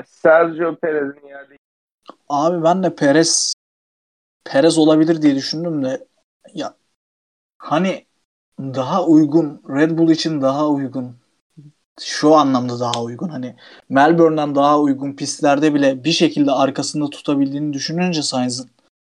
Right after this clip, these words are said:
Speaker 2: ya burada da eşek değilse bir zahmet arkasında tutsun Perez'i ya.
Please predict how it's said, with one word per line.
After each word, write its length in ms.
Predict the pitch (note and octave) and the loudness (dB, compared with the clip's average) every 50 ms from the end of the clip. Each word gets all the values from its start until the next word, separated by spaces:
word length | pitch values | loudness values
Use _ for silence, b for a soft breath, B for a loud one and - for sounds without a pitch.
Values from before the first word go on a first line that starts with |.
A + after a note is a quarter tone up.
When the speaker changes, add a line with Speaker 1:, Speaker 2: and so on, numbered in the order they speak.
| _ _ _ _ _ _ _ _ _ - | _ _ _ _ _ _ _ _ _ -6
Speaker 2:
ya 280 | - C#3+ - A#2+ A#2+ | -2 -2 -2 -2 0
burada 280 | B2+ C#3+ D3+ D#3 E3 D3+ | 0 2 4 4 4 4
da 280 | D#3+ D#3 D3 - - - _ _ _ _ _ - - - _ _ _ _ _ _ _ _ - | 4 4 4 2 -2 -8 _ _ _ _ _ -20 -20 -20 _ _ _ _ _ _ _ _ -8
eşek 420 | - D3+ C#3+ - - F#3 E3+ - - | -6 -4 -4 -2 -2 -4 -4 -4 -2
değilse 300 | G3 F#3+ - - E3+ D#3+ | -4 -2 0 2 2 2
bir 60 | D#3+ | 4
zahmet 320 | D3+ D#3 D3+ D3+ D3 C#3 D3 | 4 4 4 4 4 2 2
arkasında 500 | C#3+ C3 B2+ D#3 C#3 - D#3 D3 C#3+ C#3+ | 0 0 0 -2 -4 -2 -2 -2 -2 -4
tutsun 300 | - - - - C#3+ B2+ | -6 -12 -10 -8 -8 -4
Perez'i 400 | B2+ B2+ A#2+ A#2+ A#2 A#2 C3 B2 | -2 -2 -2 -2 -4 -6 -8 -10
ya. 220 | B2 B2 - - | -12 -14 -18 -20